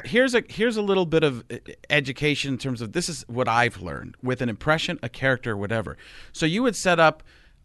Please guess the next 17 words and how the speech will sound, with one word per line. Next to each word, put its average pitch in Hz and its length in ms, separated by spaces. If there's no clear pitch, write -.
uh, 135 320
you 151 120
had 180 220
somebody, 190 380
I, 147 200
I, 143 140
again, 135 180
I 143 80
don't 156 100
wanna 143 140
give 123 160
away 123 140
too 139 160
much 127 200
of 113 60
the 113 220
act, 156 380